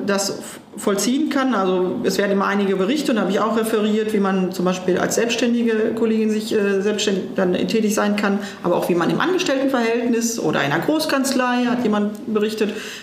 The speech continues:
Dann hat Frau Kindermann etwas zu honoraren Haftung erklärt und wie man, äh, an Kollegen, wie man vielleicht auch abrechnet. Und ich habe mit einem anderen Kollegen noch referiert, das hieß, äh, Kanzlei von A bis Z, also von, bei A angefangen wie Aktenführung.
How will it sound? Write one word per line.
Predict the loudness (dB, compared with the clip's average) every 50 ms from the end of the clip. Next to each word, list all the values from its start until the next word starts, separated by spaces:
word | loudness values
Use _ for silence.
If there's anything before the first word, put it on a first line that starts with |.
| -6 -2
Dann | 0 0 2 2 0
hat | 0 -2 0
Frau | 0 -2 0
Kindermann | 2 0 0 2 2 0 0 0
etwas | 0 0 0 0 -2 -2
zu | -2 0 0 2
honoraren | 2 2 2 0 0 0 0 0 -2
Haftung | -2 -2 0 0 0 0 2
erklärt | 0 0 0 0 0 0 0 0 0 -2 -2 -6 -8 -10 -14 -16 -18 -12 -2
und | 0 0 2 0 0 0
wie | 0 2
man, | 2 0 -2
äh, | -2 -2 0 0 2 2 2 2 0 0 0 0
an | -2 -2 -2
Kollegen, | 0 0 2 2 2
wie | 0
man | 0 0 0
vielleicht | 0 0 0 0 0
auch | -2 0
abrechnet. | 0 -2 0 0 0 0 2 2 2
Und | 2 2
ich | 0
habe | 0 0
mit | 2
einem | 2 2
anderen | 2 0 0 0 0
Kollegen | 0 0 2 2 2
noch | 0 0
referiert, | 0 0 0 0 0 0 0 -2 -6 -8 -10 -10 -4 -4
das | -2 0
hieß, | 2 0 0 2 0
äh, | 0 0 2
Kanzlei | 0 0 0 0 0 0 0
von | 0 0 0
A | 0 0
bis | 0 -2 -2 -2
Z, | -2 -2 -2 0 0
also | 0 0 0 0 0
von, | 0 0 0 0 0 0 -2
bei | 0 0
A | 0 0 0 0
angefangen | 0 0 0 0 -2 -2 0 0 2 2 2
wie | 0 0 0
Aktenführung. | -2 -6 -2 -2 0 0 0 2 0 0 2 2 2 2 2 2 2 0